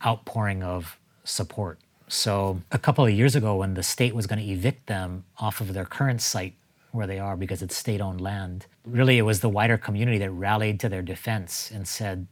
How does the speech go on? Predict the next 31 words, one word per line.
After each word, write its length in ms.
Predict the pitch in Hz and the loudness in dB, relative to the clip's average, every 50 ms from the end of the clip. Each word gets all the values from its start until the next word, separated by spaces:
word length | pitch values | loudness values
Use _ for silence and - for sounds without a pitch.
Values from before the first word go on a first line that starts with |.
| _ - | _ -8
you 100 | 113 107 | -8 -6
know, 120 | 95 95 92 | -6 -6 -8
"You're 180 | 87 82 113 110 | -6 -4 -2 -2
not 160 | 123 135 - | -2 -2 0
gonna 140 | 143 117 98 | -2 -2 0
sweep 280 | - - 120 104 - | 0 0 0 0 0
these 160 | - 110 98 | -2 -4 -4
guys 220 | - - 98 92 82 | -2 -4 -6 -4 -4
out 160 | 92 92 107 | -4 -2 -2
of 60 | 110 | -2
here 160 | 90 92 87 | -4 -4 -8
because 420 | 85 80 90 - - 98 87 87 82 | -8 -8 -8 -8 -8 -8 -8 -8 -6
they're, 260 | - 98 95 92 85 - - | -6 -6 -6 -6 -8 -8 -8
they're 160 | 107 101 98 | -6 -4 -4
a 40 | 95 | -4
valuable 420 | 87 98 90 98 107 98 92 101 | -4 -2 -2 -2 -2 -2 -2 -4
part 220 | 90 - - 101 95 | -6 -6 -6 -6 -6
of 120 | 92 85 | -6 -6
our 180 | 95 95 90 87 | -6 -8 -8 -10
community." 560 | - - 107 101 104 120 110 85 82 80 - _ _ - | -10 -8 -6 -4 -2 -2 -4 -4 -8 -12 -16 _ _ -2
And 200 | - 120 110 104 | 0 2 4 4
then 140 | 113 110 110 | 4 4 4
when 140 | 104 98 | 2 0
Twinkle 320 | 92 - - 123 117 - 127 | 0 2 2 2 4 4 2
and 80 | 113 107 | 4 4
other 120 | 110 117 | 2 2
village 320 | 104 98 113 110 110 101 85 | 2 2 2 2 2 0 0
leaders 680 | 104 107 107 107 104 104 101 98 95 - - - - _ - | 0 0 2 2 2 2 2 0 0 -2 -2 -4 -8 _ -6
announced 420 | - 107 101 98 98 95 - - - | -4 -2 -2 -2 -2 -4 -6 -8 -8
plans 640 | - - 123 139 139 104 92 90 90 87 - - | -4 -2 -2 0 0 -2 -4 -6 -6 -8 -8 -8
to 400 | - - 107 101 98 95 95 - | -8 -6 -4 -2 -2 -2 -2 -4